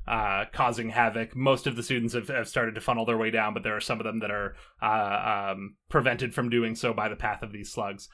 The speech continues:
Uh, let's check in with Nick. How are things going with you? Oh, also mark your style, Dave, 'cause that was a straight up success.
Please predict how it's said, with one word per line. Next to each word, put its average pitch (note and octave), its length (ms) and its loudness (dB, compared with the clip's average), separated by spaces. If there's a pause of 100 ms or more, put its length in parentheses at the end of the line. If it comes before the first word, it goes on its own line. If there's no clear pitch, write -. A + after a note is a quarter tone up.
(180)
Uh, A2+ 240 4
let's D#3 220 6
check F#3 220 6
in E3 100 6
with C#3 140 4
Nick. C#3 260 2
How B2 680 6
are A#2+ 280 6
things A#2 280 -4
going A2+ 280 2
with G#2 140 -6
you? G2+ 240 -2
Oh, D3 180 10
also D3+ 180 12
mark D3 220 12
your C3 80 4
style, A2 400 4
Dave, F#2+ 280 -4
'cause A#2 160 -2
that A2+ 180 4
was G2+ 360 -2
a G#2+ 220 0
straight A#2+ 340 2
up A2 100 -2
success. - 480 -4